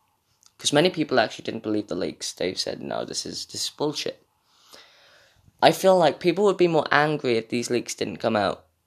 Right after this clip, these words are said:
and we were sitting down there for the first time expecting kind of a Last of Us Part One type feel to the game, because it isn't the same game. It isn't The Last of Us Part One. It's a very different game. It's, it's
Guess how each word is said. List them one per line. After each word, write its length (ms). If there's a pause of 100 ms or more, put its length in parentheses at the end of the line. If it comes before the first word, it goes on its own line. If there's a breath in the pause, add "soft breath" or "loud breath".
(640)
and 240
we 260
were 180
sitting 360
down 340
there 160
for 100
the 60
first 300
time 200
expecting 720
kind 200
of 60
a 60
Last 380
of 60
Us 100
Part 320
One 260
type 340
feel 280
to 120
the 80
game, 240
because 240
it 160
isn't 440 (680)
the 80
same 420
game. 460
It 160
isn't 300
The 80
Last 280
of 80
Us 100
Part 240
One. 160
It's 100
a 60
very 180
different 440
game. 380 (1600 loud breath)
It's, 420 (1300)
it's 420